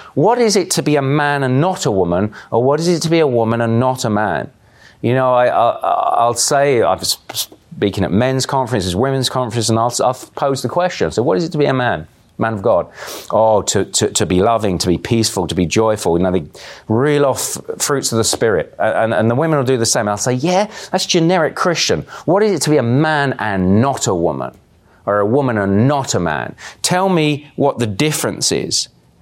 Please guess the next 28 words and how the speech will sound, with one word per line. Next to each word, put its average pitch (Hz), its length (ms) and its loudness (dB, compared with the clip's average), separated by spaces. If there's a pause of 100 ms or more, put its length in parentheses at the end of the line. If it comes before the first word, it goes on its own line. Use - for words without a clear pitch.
(160)
How 214 220 0
do 196 80 2
you 160 100 4
answer 143 540 0 (260)
or 113 100 2
display 156 600 0
the 127 100 4
answer 92 320 0
to 101 120 0
that 101 280 0
question, 139 580 -2 (340)
uh, 131 260 2
to 175 180 0
your 175 80 2
children 180 460 2
when 95 240 2
little 110 240 2
Johnny 156 340 0
tugs 113 320 0
on 127 160 0
your 139 340 0 (120)
arm, 165 180 2
little 120 160 2
four 151 300 0
or 135 80 2
five-year-old, 143 480 2
and - 40 -10
says, 120 140 -6